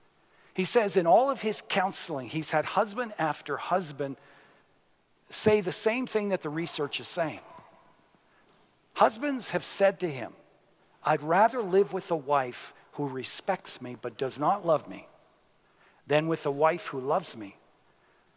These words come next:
but does not respect me." That's how high a value it is. Now, not that husbands don't want to be loved. Love is huge, but they need to feel respected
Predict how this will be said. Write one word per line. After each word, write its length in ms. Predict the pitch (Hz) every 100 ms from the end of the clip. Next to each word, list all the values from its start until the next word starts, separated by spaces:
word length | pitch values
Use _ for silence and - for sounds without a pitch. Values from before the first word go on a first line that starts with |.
| _ _
but 160 | 131 120
does 200 | 123 113
not 300 | 143 120 110
respect 460 | 104 - 131 -
me." 180 | 98 - - _ _ _ _ _ _ _ _ _ _ _ - _ _ _ _ -
That's 260 | 151 196
how 120 | - 160
high 460 | - 160 147 135 - - -
a 60 | 123
value 400 | 143 139 123 120
it 80 |
is. 340 | 131 139 - - _ -
Now, 220 | 175 143 - - -
not 320 | 170 220 233
that 140 | 247
husbands 520 | 156 208 170 151 147 -
don't 180 | 156
want 220 | 143 147 127
to 60 |
be 60 | 143
loved. 400 | 214 180 - - - _ _ _ _ _ _ _ - -
Love 240 | 147 202 214
is 120 | -
huge, 400 | 220 247 156 -
but 160 | 165 170
they 120 | 160
need 300 | 170 247 233
to 60 |
feel 320 | 214 - 214 190
respected 800 | 160 - - 185 - 165 117